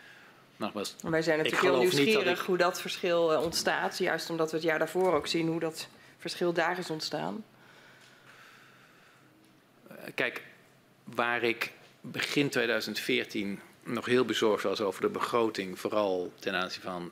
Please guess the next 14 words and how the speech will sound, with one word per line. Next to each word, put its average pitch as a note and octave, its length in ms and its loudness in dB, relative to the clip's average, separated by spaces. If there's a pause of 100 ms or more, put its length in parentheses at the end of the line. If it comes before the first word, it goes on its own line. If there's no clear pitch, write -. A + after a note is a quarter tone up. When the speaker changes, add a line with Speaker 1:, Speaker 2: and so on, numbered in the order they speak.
Speaker 1:
de G#2 80 -6
jaren F2+ 280 0
vijftien G2 420 -2
en F2+ 140 -4
zestien, C3+ 580 -2 (1000)
was - 140 -8
het G2+ 100 -6
beeld G#2+ 240 2
eind B2+ 240 0
tweeduizend G#2 400 0
veertien A#2 360 0
al G2+ 260 -6
echt - 260 -8
veranderd. A2 720 -4